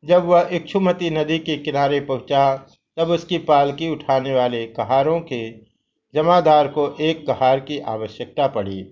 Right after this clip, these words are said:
कहार की खोज करते समय दैववश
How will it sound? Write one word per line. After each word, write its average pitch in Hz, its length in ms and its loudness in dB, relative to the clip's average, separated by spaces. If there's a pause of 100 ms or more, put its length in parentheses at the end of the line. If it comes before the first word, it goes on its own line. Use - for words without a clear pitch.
(580)
कहार 165 320 4
की 185 180 -4
खोज 170 320 0
करते 156 380 0
समय 147 360 -4
दैववश 143 560 0